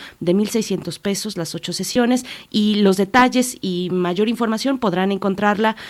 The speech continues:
si escriben al correo electrónico más allá de la música dos mil, dos mil veintiuno arroba gmail punto com o por mensaje en su cuenta de Facebook, Más Allá de la Música dos mil veintiuno.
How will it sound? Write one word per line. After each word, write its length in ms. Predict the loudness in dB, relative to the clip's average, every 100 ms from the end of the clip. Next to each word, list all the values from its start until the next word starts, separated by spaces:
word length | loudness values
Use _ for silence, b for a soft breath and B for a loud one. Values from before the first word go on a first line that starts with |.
| B
si 320 | -6 -2 0
escriben 560 | -2 -2 0 2 2 2
al 140 | 0
correo 180 | 0 0
electrónico 600 | 0 -2 0 0 2 2
más 240 | 2 0 -4
allá 240 | -2 -2
de 80 | 0
la 100 | 0
música 420 | -2 -4 -6 -4
dos 180 | -4 -2
mil, 340 | -2 -2 -4 -6 -6
dos 180 | -4 0
mil 120 | 0
veintiuno 520 | 0 2 4 4 2 B B _
arroba 340 | -2 0 0
gmail 420 | 0 2 2 2 0
punto 300 | -2 -2 0
com 220 | 4 4 0 B
o 180 | -4 2
por 140 | 4
mensaje 600 | 4 2 4 2 2 0 2
en 100 | 0
su 140 | 0
cuenta 240 | -2 0 0
de 80 |
Facebook, 500 | 0 0 -2 -2 -4
Más 260 | -2 -2 -2
Allá 320 | -2 0 0 0
de 100 | -2
la 100 | -2
Música 300 | -4 -6 -6
dos 160 | -4
mil 140 | -4 -4
veintiuno. 460 | -4 0 2 2